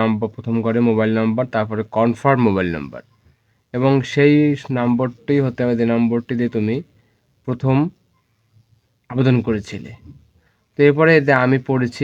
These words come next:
এবং এই যে পিন উদ্ধার, এটার উপর ইয়ে করবে, তোমরা ক্লিক করবে, আহ,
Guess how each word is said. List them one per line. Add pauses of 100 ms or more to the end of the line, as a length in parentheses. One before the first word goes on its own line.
(140)
এবং (100)
এই
যে
পিন (100)
উদ্ধার,
এটার
উপর (800)
ইয়ে (100)
করবে, (600)
তোমরা (580)
ক্লিক
করবে, (920)
আহ,